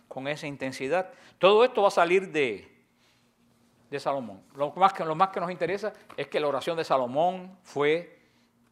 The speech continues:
atendida. Salomón quería tomar decisiones sabias. Hoy en día casi nadie quiere tomar decisiones sabias. Cada, hoy en día cada cual quiere ganarle al otro de lo que está diciendo. Imponer su voluntad.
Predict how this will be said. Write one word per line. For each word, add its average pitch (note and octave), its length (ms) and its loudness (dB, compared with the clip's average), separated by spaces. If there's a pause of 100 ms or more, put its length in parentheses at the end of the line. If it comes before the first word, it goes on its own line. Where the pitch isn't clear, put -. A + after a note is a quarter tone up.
(120)
atendida. C#3+ 2000 -6 (1160)
Salomón C#3+ 440 -2
quería D#3+ 260 0
tomar D#3+ 360 -2
decisiones D3 800 -8 (1040)
sabias. A2 480 -10 (320)
Hoy C3 100 -8
en C3+ 80 -6
día D3+ 160 -2
casi C#3 200 -6
nadie C#3+ 340 -6
quiere D#3+ 380 -6 (280)
tomar B2+ 300 -10
decisiones C#3 460 -12
sabias. F#3+ 340 -2
Cada, C3+ 180 -4
hoy C#3 120 -8
en D3 60 -14
día D#3 160 -4
cada B2+ 200 -4
cual D3 220 -10
quiere F3+ 240 -6
ganarle D3+ 440 -6
al C3 140 -4
otro D3+ 280 -8
de C3 60 -6
lo A#2+ 80 -8
que A#2+ 60 -14
está A#2+ 160 -10
diciendo. G2+ 340 -14 (840)
Imponer B2+ 460 -12
su D3 140 -10
voluntad. C3 460 -10